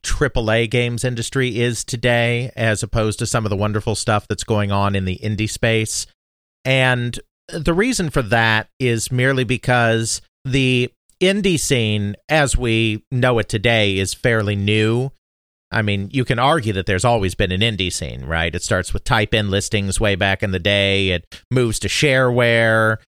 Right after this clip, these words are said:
It's on B B Ss. There's always been indie games. But what we consider the,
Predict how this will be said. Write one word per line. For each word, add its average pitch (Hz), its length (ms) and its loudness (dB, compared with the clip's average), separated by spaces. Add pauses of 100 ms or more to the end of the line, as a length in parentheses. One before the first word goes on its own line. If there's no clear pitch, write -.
(260)
It's 117 200 0
on 104 180 0
B 113 180 0
B 101 180 2
Ss. 120 440 0
There's 117 160 2
always 151 240 2
been 117 100 -2
indie 107 260 -2
games. 82 320 -6
But 156 120 0
what 196 180 2
we 175 80 -2
consider 156 400 0
the, 113 220 -4